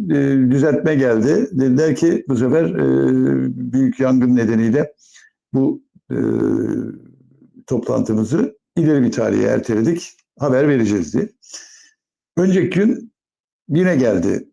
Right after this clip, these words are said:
aynı mesaj, yine cep telefonuma. E, bu sefer şöyle bir not da vardı. "Katılıp katılamayacağınızı lütfen bildirin, ona göre oturma düzenini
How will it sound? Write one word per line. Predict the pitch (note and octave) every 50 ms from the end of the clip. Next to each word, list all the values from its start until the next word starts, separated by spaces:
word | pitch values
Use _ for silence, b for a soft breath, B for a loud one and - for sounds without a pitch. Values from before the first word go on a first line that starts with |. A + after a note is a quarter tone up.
| -
aynı | - A#2 A#2+ A2+ G#2+ G2+ G#2+ - -
mesaj, | - G#2+ - - C3+ C3 C3 A2+
yine | C3 B2+ A#2+ G#2+
cep | G2 B2+ - B2+
telefonuma. | - B2 G#2 G#2 F2 G2+ F#2+ G#2 B2+ E3 B3 C4 - - - C3
E, | B2 A#2+ A#2+
bu | C3+
sefer | B2+ E3 C#3+ F3+ G3 F3
şöyle | C3+ - E3+ D#3+ E3 D#3
bir | D#3 C#3+
not | D#3+ D#3+ D#3 -
da | C#3 A#2+
vardı. | A2+ A2 A2 A2 A2 - - - B B B B B B B B B _ -
"Katılıp | - C#3+ C#3 D3+ E3 E3 - C3
katılamayacağınızı | D#3 C#3+ - D#3 D#3+ D#3+ D#3+ D#3 C#3 B2+ C#3 C3+ C3 A2 A#2
lütfen | C3 C#3+ C3+ - D3+ C3 C3 B2+
bildirin, | C3+ C3 C3+ E3 E3+
ona | E3+ D#3+ C#3+ C#3+ C#3+
göre | C3 C3+ D3+
oturma | E3+ D#3+ - - D3+ C#3+ D#3 C#3+ A2+
düzenini | A2 A2 C3 B2 B2+ B2+ B2 A2